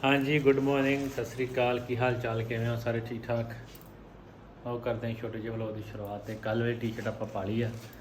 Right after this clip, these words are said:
ਤੇ ਝੋਲਾ ਆਪਾਂ ਚੁੱਕ ਲਿਆ ਨਾਲ ਫਿਰ। ਮੀਟਰ ਦਾ ਚੱਲੇ ਆ ਥੋੜ੍ਹਾ ਬਹੁਤ ਹਿਸਾਬ ਕਿਤਾਬ ਪਤਾ ਕਰਨ, ਕਿਉਂਕਿ ਐਨ ਓ ਸੀ ਤੋਂ ਬਗੈਰ ਮੀਟਰ ਲੱਗਣਾ ਬਹੁਤ ਔਖਾ ਵਾ। ਤੇ ਹੁਣ ਇੱਕ ਵੀਰ ਉੱਥੇ ਮੈਨੂੰ ਕਿਹਾ ਸੀ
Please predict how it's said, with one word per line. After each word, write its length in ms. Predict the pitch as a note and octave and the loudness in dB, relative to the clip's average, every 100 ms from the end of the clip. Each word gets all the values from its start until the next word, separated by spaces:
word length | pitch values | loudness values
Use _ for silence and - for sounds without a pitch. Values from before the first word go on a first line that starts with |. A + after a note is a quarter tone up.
| - - - | -16 -6 0
ਤੇ 60 | B2 | 6
ਝੋਲਾ 340 | - C3 A#2 | 12 12 12
ਆਪਾਂ 180 | A#2 A#2+ | 10 6
ਚੁੱਕ 240 | A#2 - | 6 8
ਲਿਆ 140 | C3 B2+ | 10 10
ਨਾਲ 240 | B2 A#2+ | 10 8
ਫਿਰ। 260 | A2+ B2 B2 - - A#2+ | 8 6 6 0 -4 4
ਮੀਟਰ 300 | B2 A#2+ B2 | 4 8 10
ਦਾ 140 | B2 | 10
ਚੱਲੇ 340 | A#2+ A#2+ A#2+ B2 | 10 8 8 8
ਆ 100 | A#2+ - - - - - - | 4 -2 -14 -14 -14 -4 8
ਥੋੜ੍ਹਾ 160 | B2+ | 10
ਬਹੁਤ 180 | A#2+ A#2+ | 12 10
ਹਿਸਾਬ 280 | - C3 B2 | 10 10 10
ਕਿਤਾਬ 220 | - A2+ | 8 6
ਪਤਾ 220 | A#2 A#2 | 8 6
ਕਰਨ, 260 | A2+ A#2 A2 G#2 - - - - - - - - - - - | 6 4 2 -4 -10 -14 -14 -16 -16 -16 -16 -16 -16 -14 0
ਕਿਉਂਕਿ 180 | C#3 D3+ | 8 10
ਐਨ 200 | C#3+ C#3+ | 10 10
ਓ 40 | C#3+ | 8
ਸੀ 100 | - | 8
ਤੋਂ 100 | C#3+ | 10
ਬਗੈਰ 240 | C#3+ C#3+ | 12 12
ਮੀਟਰ 240 | C#3+ C3+ | 10 8
ਲੱਗਣਾ 240 | C#3 C3 C3 | 10 10 10
ਬਹੁਤ 260 | B2 B2+ | 12 12
ਔਖਾ 280 | B2 - A2 | 10 6 4
ਵਾ। 120 | G2+ G2 - - | 4 2 -10 -8
ਤੇ 220 | A2 A2+ | -6 -4
ਹੁਣ 220 | A#2+ B2+ | -2 0
ਇੱਕ 120 | B2 | 2
ਵੀਰ 280 | B2 B2 B2+ | 0 0 2
ਉੱਥੇ 220 | C3 C3+ | 0 0
ਮੈਨੂੰ 220 | B2+ B2 | -2 -2
ਕਿਹਾ 240 | A#2 A#2+ B2 | 0 2 4
ਸੀ 140 | C3 | 2